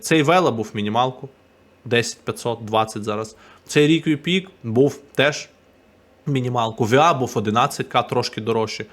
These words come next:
Пукі двадцять сім п'ятсот, а Пукі був, е, теж мінімалку, він навіть краще набрав.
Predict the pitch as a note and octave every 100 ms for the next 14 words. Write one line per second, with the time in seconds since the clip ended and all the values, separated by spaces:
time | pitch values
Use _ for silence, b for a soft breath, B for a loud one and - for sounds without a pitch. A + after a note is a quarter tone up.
0 | B B B - G3+ D3 A2 C3+ C#3 C#3
1 | A#2 G#2 - G2 - B2+ D#3 E3+ B2+ G#2+
2 | C3 C3+ - A#2+ G#2+ A2 G2+ G2+ G2 G2
3 | G2 - G#2 A2+ A2 G#2+ G#2 - G#2 -
4 | - F#2+ F#2+ G2